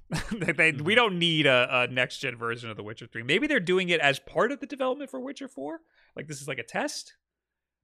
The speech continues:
Speaker 2: Well, it's, it's Witcher Four is gonna be a whole new engine, so I don't know
Speaker 1: True.
Speaker 2: why they would test it off in an old engine.
Speaker 1: True.
Speaker 2: I feel like, if anything, this is just marketing for Witcher Four.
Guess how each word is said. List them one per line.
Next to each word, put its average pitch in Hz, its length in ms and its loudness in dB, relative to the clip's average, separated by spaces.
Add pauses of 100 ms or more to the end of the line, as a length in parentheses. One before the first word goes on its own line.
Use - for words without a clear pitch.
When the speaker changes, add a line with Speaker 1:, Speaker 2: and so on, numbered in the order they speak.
(880)
Speaker 2:
Well, 226 220 8
it's, - 180 -2
it's 196 260 -2 (140)
Witcher 202 240 -2
Four 190 200 2
is 147 80 -2
gonna 143 100 -6
be 139 80 -4
a 131 60 -4
whole 151 180 -2
new 127 180 -8
engine, 113 300 -8 (160)
so - 180 -8
I 123 100 0
don't 127 120 -2
know 123 100 4
Speaker 1:
True. 120 100 4
Speaker 2:
why 120 160 4
they 117 100 0
would 113 180 -4
test - 300 -4
it 123 60 -4
off 117 300 -2
in 135 180 -2
an 113 100 0
old 151 260 6
engine. 92 400 -12 (440)
Speaker 1:
True. - 180 -10
Speaker 2:
I 143 60 -2
feel 190 220 2
like, 185 360 4 (1040)
if 175 160 4
anything, 196 380 6
this 165 140 -2
is 180 120 -6
just 156 160 -6
marketing 127 680 0 (120)
for 123 160 -6
Witcher 113 320 -6
Four. 90 380 -12